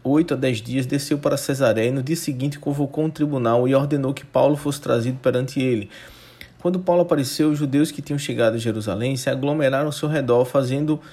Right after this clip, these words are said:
fazendo contra ele muitas e graves acusações que ele não poderiam, que não poderiam provar. Então Paulo fez a sua defesa, dizendo: 'Eu nada fiz de errado contra a lei dos judeus,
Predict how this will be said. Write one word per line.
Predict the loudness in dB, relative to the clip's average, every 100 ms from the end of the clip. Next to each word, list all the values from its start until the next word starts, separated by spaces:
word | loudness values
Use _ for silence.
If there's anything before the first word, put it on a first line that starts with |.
| -20 -20 -20 -20 -8
fazendo | -4 0 0 -2
contra | -2 0 0 -2 -2
ele | 0 0 0
muitas | 0 -2 -2 -4 -6
e | -2
graves | 0 2 0
acusações | -2 -2 -2 -2 -4 -6
que | -2
ele | -2
não | -2 -2
poderiam, | -2 0 0 -4
que | -4 -2
não | 0
poderiam | 2 2 4 2
provar. | 2 2 2 2 0 -10 -20 -20 -20 -20 -20 -6
Então | -4 -2 -2
Paulo | 0 0 0
fez | -2 -4
a |
sua | -2 0
defesa, | 0 0 0 0
dizendo: | -2 0 0 0 -4 -16 _ _ _ _ _ _ -4
'Eu | -2
nada | 0 0 -2
fiz | -4
de | 0 2
errado | 2 2 2 2
contra | -2 0 0
a |
lei | 0
dos | -2 -4
judeus, | -2 2 4 2 -2